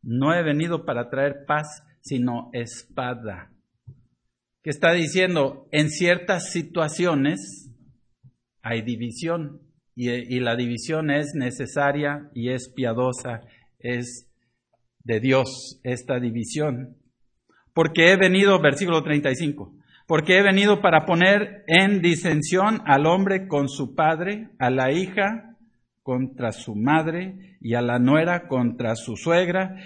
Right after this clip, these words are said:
y los enemigos del hombre serán los de su casa. El que ama a padre o a madre más que a mí no es digno de mí. El que ama a hijo o a hija más que a mí no es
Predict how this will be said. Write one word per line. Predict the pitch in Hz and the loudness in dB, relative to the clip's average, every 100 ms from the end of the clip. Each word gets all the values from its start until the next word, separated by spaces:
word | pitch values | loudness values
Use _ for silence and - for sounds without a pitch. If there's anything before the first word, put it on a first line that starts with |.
| - | -6
y | 139 | 0
los | 135 123 139 | 0 2 0
enemigos | 127 131 165 185 185 170 | 2 2 2 0 -2 -2
del | 135 131 | -4 0
hombre | 147 170 175 160 | 0 0 -2 -2
serán | 147 143 160 175 147 | -2 2 2 2 0
los | 135 131 | 0 0
de | 127 120 | -2 -2
su | - 120 98 | -4 -8 -4
casa. | 160 147 - 101 - _ _ _ _ _ _ _ _ _ | -2 -2 -4 -14 -18 _ _ _ _ _ _ _ _ _
El | 123 127 127 | -6 -6 -2
que | 135 | 0
ama | 160 190 180 | 2 4 4
a | 160 | 2
padre | - 170 185 185 | 4 4 4 4
o | 151 | 4
a | 135 | 4
madre | 147 156 143 127 | 4 4 4 2
más | 135 170 214 214 - | 4 6 4 0 -4
que | 220 | 2
a | 214 | 4
mí | 208 170 170 | 4 2 0
no | 135 151 165 | 2 4 4
es | 156 143 | 2 0
digno | 165 190 208 208 | 0 0 0 0
de | 202 | 0
mí. | 190 156 139 - - - | 2 2 0 -4 -18 -6
El | 127 135 135 | -2 -2 0
que | 139 | 0
ama | 139 170 185 175 147 | 2 2 4 2 2
a | 135 | 2
hijo | 160 170 185 170 | 2 0 -2 -2
o | 139 | 0
a | 135 | 2
hija | 151 147 156 | 2 0 -2
más | 139 131 151 185 180 - | 2 4 4 4 -2 -6
que | 131 | -2
a | 120 | 0
mí | 143 190 190 - - - | 2 0 -4 -10 -16 -8
no | 127 143 160 | 0 4 4
es | 156 151 147 - | 4 2 0 -6